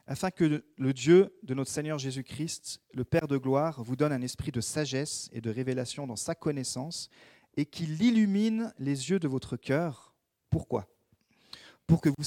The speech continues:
sachiez quelle est l'espérance qui s'attache à son appel, quelle est la richesse de la gloire de son héritage qu'il réserve aux saints, c'est-à-dire à ceux qui sont en Christ, c'est-à-dire à toi, à moi,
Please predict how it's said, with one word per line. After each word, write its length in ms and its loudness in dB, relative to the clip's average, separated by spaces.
sachiez 320 0
quelle 240 4
est 60 2
l'espérance 720 0
qui 100 -12
s'attache 400 -4
à 60 -4
son 180 -8
appel, 420 0
quelle 120 4
est 60 10
la 120 6
richesse 440 2
de 80 2
la 140 2
gloire 240 2
de 80 -2
son 220 -6
héritage 440 -2
qu'il 160 -6
réserve 500 2
aux 120 2
saints, 380 0
c'est-à-dire 560 -4
à 100 -10
ceux 180 0
qui 120 -8
sont 300 -2
en 120 -2
Christ, 400 -4
c'est-à-dire 300 -4
à 60 0
toi, 400 2
à 120 0
moi, 320 0